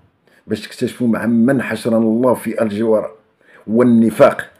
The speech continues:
دابا غادي تكتشفوا بأن حفيظ الدراجي غادي يستعمل التقية ليس إلا،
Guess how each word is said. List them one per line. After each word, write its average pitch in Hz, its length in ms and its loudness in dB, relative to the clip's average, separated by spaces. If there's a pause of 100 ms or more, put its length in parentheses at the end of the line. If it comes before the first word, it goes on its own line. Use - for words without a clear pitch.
(200)
دابا 107 180 -2
غادي 107 240 -4
تكتشفوا 175 560 -4
بأن 113 300 -6
حفيظ 156 360 -4 (120)
الدراجي 127 500 -2
غادي 123 220 -2
يستعمل 120 640 -4
التقية 120 560 -4
ليس 107 260 -4
إلا، 82 360 -12